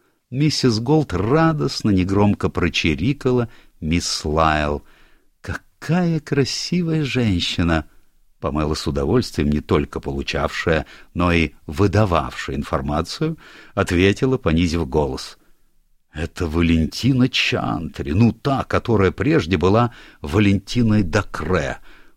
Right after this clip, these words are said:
Правда, она просто замечательная. Все просто с ума по ней сходят, глаз не могут отвести». Миссис Голд ещё раз посмотрела на берег, затем она сказала:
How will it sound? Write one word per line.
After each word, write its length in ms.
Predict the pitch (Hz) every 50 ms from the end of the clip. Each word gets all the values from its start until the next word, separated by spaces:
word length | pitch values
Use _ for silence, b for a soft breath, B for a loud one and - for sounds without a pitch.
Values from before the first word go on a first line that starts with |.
| b -
Правда, 460 | - - 107 110 - - - 95 95
она 120 | 104 107 92
просто 540 | - - 98 117 139 - - - - 156
замечательная. 1300 | 135 101 117 151 156 160 151 143 - - - - 165 143 131 117 - - 98 95 85 80 80 78 78 76 - - - - -
Все 300 | - - - - 131 123
просто 520 | - - 107 127 180 160 - - - 160
с 200 | 143 - - -
ума 340 | 165 156 156 160 160 147 92
по 140 | - - 98
ней 180 | 95 101 101
сходят, 480 | 95 - - - 117 98 87 101 85 90
глаз 580 | 87 87 107 113 131 147 165 190 180 - - -
не 160 | 139 147 147
могут 460 | 135 135 151 175 175 156 151 143 -
отвести». 800 | 147 139 - 147 143 143 139 - - - - 92 82 76 - - - - _ _ _ _ _ _ _ _ _ _ _ _ _ _
Миссис 380 | 78 80 76 - - 76 67 69
Голд 300 | 69 113 151 160 - -
ещё 300 | 127 - - - 80 73
раз 280 | 67 71 90 107 -
посмотрела 580 | - - 80 - - 78 - 80 78 69 67 71
на 140 | 67 67 67
берег, 420 | 67 69 76 90 123 131 - - _ _ _ _ _ _ _ _ _ -
затем 380 | - - 80 - 92 87 87
она 120 | 87 85 82
сказала: 540 | - - - 76 73 80 76 73 76 73